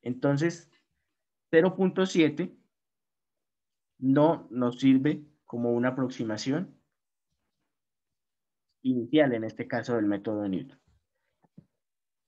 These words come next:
Aún más, si vamos a cero punto ocho y nos fijamos, aquí sí vamos a tener este inconveniente,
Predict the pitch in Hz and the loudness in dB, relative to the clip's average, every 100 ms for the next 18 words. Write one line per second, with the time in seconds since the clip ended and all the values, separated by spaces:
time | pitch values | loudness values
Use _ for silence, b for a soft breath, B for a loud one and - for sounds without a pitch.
0 | - 147 196 208 190 185 185 - - - | 4 6 6 6 6 4 0 -12 -12 2
1 | 135 139 165 170 151 156 165 180 175 185 | 6 6 6 4 4 4 4 4 2 4
2 | 185 165 147 - 190 - _ _ _ _ | 6 6 4 0 -6 -12 _ _ _ _
3 | _ _ _ _ _ _ _ 131 135 135 | _ _ _ _ _ _ _ 4 6 6
4 | 131 123 135 135 - - _ _ _ _ | 2 4 4 4 2 -6 _ _ _ _
5 | _ _ _ _ _ _ _ _ _ _ | _ _ _ _ _ _ _ _ _ _
6 | _ _ _ _ _ - 120 - 175 180 | _ _ _ _ _ -6 -6 -2 -2 4
7 | 170 160 165 156 139 127 147 147 - _ | 4 6 4 2 2 2 0 -4 -16 _
8 | _ _ _ _ _ _ _ _ _ _ | _ _ _ _ _ _ _ _ _ _
9 | _ _ _ _ _ 139 147 156 151 143 | _ _ _ _ _ -2 0 2 2 2
10 | 120 117 117 95 - | 2 2 0 -4 -8